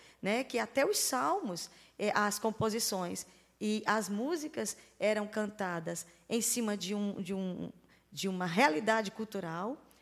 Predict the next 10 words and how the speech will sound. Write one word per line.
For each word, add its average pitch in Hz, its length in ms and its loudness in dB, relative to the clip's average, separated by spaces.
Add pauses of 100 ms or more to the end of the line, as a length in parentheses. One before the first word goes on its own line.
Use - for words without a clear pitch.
(100)
né, 202 260 -2 (400)
do 180 100 0
seu 202 220 2
povo, 220 440 0
do 185 100 -4
povo, 190 280 -2
do 160 200 -12
povo 190 240 -2
de 180 100 -6
Deus. 214 480 0